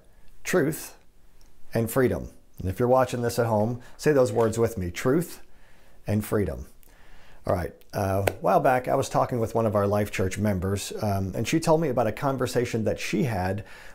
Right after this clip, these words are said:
with a friend of hers who goes to a different church,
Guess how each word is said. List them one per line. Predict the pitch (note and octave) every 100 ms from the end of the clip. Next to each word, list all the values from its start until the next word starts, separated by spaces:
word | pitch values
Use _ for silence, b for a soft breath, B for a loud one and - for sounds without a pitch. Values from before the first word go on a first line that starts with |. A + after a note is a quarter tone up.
| -
with | C3+
a |
friend | C3+ D3+ D3+
of | A#2+
hers | - G2+ G#2
who | A#2+
goes | B2 A#2 A2
to | - A#2+
a | A#2+
different | D3 C#3+ G#2+
church, | G2+ A2+ - -